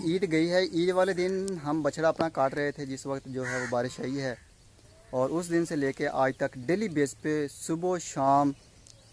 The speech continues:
और कभी-कभी दोपहर को भी अल्हम्दुलिल्लाह बारिश हो जाती है और ठीक ठाक टका के बारिश होती है, जिस वजह से वीडियो भी नहीं बना, अ, बना रहा था मैं ज़्यादातर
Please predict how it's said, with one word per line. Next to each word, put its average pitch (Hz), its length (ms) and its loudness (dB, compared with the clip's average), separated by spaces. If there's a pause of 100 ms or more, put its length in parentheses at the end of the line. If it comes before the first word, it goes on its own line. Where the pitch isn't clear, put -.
(120)
और 143 100 2
कभी-कभी 175 380 0
दोपहर 156 320 0
को 165 140 -2
भी 160 120 -2
अल्हम्दुलिल्लाह 147 580 2
बारिश 127 280 -2
हो 131 80 -6
जाती 120 280 -8
है 120 80 -6
और 147 200 2 (100)
ठीक 190 240 -2
ठाक 156 240 4
टका 175 220 4
के 175 80 -2
बारिश 135 260 2
होती 120 220 -10
है, 113 100 -10 (760)
जिस 175 200 -2
वजह 185 220 4
से 190 120 -4
वीडियो 165 280 4
भी 202 80 -2
नहीं 202 140 -4
बना, 165 220 2
अ, 143 440 0
बना 131 260 2
रहा 143 120 4
था 147 140 -6
मैं 139 120 0
ज़्यादातर 131 440 0